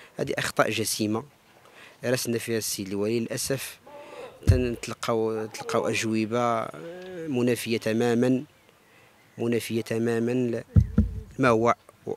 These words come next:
حاصل. مسألة أخرى أن السيد الرئيس والمكتب المسير ديالو يحاولوا الاستقواء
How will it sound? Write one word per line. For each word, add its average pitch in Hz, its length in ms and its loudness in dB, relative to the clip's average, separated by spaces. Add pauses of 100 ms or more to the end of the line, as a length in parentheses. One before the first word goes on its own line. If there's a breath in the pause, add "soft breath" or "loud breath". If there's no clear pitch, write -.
(120)
حاصل. - 420 -2 (540 loud breath)
مسألة - 380 2
أخرى 147 300 2
أن 151 140 6
السيد 139 300 0
الرئيس 127 420 2
والمكتب 127 320 -2
المسير 127 320 0
ديالو 123 260 2
يحاولوا 123 420 0
الاستقواء 120 580 -2